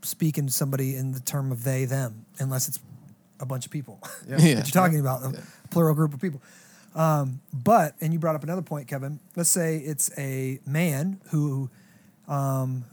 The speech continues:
Speaker 1: has quote unquote transitioned, and now he's changed his name.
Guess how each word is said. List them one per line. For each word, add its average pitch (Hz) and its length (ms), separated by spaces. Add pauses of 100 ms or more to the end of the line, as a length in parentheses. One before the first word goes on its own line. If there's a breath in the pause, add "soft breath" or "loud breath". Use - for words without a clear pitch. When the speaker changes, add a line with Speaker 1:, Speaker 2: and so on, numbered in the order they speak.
Speaker 1:
has 143 200
quote 151 220
unquote 139 300
transitioned, 143 800 (540)
and 131 520 (440)
now 139 560
he's 151 380
changed 156 400
his 135 160
name. 139 460